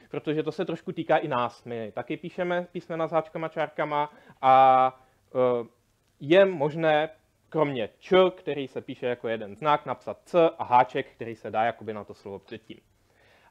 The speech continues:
A třeba souborový systémy, nevím jak, eh, třeba, eh, N-, N T F S, ale Apple's, eh, file systém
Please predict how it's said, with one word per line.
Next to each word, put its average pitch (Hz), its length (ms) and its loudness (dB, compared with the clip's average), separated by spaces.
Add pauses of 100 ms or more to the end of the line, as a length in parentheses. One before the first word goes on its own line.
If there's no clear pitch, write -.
(120)
A 127 300 0 (3750)
třeba 196 400 4
souborový 202 460 4
systémy, 208 600 0
nevím 127 280 -4
jak, - 280 -10
eh, 107 580 -8
třeba, 98 340 -14 (380)
eh, 107 480 -6
N-, 131 180 -10
N 135 140 -8
T 107 160 -6
F 104 140 -10
S, 190 280 0
ale 120 400 0 (440)
Apple's, 147 440 -6
eh, 127 460 -4
file 143 220 0
systém 131 580 0